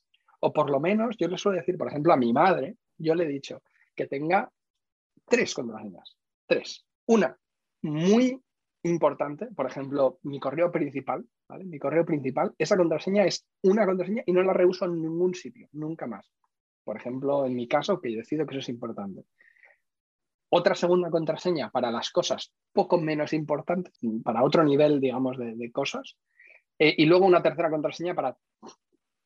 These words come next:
para el resto de, para forofresas punto com, por ejemplo. Eh, esto es, esta, esta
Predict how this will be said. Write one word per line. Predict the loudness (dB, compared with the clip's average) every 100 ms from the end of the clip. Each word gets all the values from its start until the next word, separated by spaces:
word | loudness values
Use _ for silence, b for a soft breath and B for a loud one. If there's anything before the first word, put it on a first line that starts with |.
| _ _ _
para | -8 -2 -2
el | -2
resto | -2 -4 -2 0
de, | 0 0 -2 -2
para | -2 -2
forofresas | -4 -4 -6 -8 -10
punto | -10 -10
com, | -12 -20 _
por | _ -18
ejemplo. | -16 -18 _ _ _ _ -20 -20 _ B B B B _
Eh, | -8 -6 -6 -4
esto | -2 0
es, | -2 -2
esta, | 0 0 0 -4 -12
esta | -2 -2